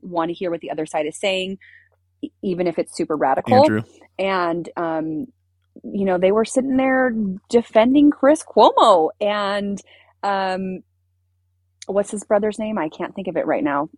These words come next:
Speaker 1: He was the mayor, Andrew Cuomo, and how, "Oh, well, you know, he probably shouldn't have been fired." And my point is, is they,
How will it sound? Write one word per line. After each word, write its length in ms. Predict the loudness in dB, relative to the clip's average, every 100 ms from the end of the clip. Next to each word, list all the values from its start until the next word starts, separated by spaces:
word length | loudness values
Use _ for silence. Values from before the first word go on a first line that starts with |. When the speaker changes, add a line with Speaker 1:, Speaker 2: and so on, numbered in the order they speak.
| -14
Speaker 1:
He 80 | -8
was 160 | -6 -4
the 80 | -2
mayor, 380 | 2 2 0 -4 -2
Andrew 320 | 4 4 6 2
Cuomo, 480 | 4 4 4 2 0 -12 _ _ 0
and 420 | 2 4 2 0
how, 400 | 4 6 8 6 2
"Oh, 220 | -2 0 0
well, 300 | 0 0 0
you 140 | 0
know, 260 | -2 -2 -4
he 120 | -8
probably 360 | -8 -4 -2 -2
shouldn't 260 | -2 -4 -4
have 60 |
been 140 | -4 -4
fired." 920 | -2 0 2 2 0 0 0 0 -2
And 500 | -2 -2 0 -2 -4 _ _ _ _ _ _
my 140 | 4 4
point 340 | 6 2 2
is, 160 | 2 2
is 220 | 0 0 -10 _ _ _ _ _ _ _ _
they, 500 | -6 4 6 8 4